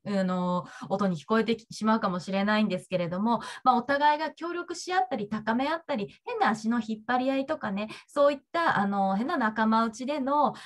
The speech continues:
あの、そういうのがなく、お互い楽しめる、高め合える交友関係、それから協力し合える仲間っていうのが、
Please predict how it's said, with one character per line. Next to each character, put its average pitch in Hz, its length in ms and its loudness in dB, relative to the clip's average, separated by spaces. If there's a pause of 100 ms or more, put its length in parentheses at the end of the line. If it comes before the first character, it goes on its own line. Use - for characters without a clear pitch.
あ 190 140 2
の、 185 380 0
そ 196 160 -4
う 190 40 -2
い 202 80 -2
う 220 40 2
の 285 140 0
が 233 160 4
な 233 180 2
く、 269 340 0 (160)
お 214 100 -8
互 262 420 4
い 277 40 -14
楽 233 240 0
し 254 140 -6
め 311 160 0
る、 262 100 2
高 226 280 0
め 285 120 0
合 302 40 0 (180)
え - 20 -2
る 254 400 0
交 202 180 -2
友 202 120 -4
関 240 260 2
係、 185 200 -2
そ 208 120 -6
れ 208 100 -4
か 208 140 0
ら 208 240 4 (560)
協 269 180 6
力 277 220 0
し 247 200 -2
合 330 140 4
え 370 60 0
る 185 160 -2
仲 190 320 2
間 277 160 4
っ 349 100 -4
て 339 80 -6
い 330 60 -2
う 302 40 -2
の 233 140 0
が、 233 240 4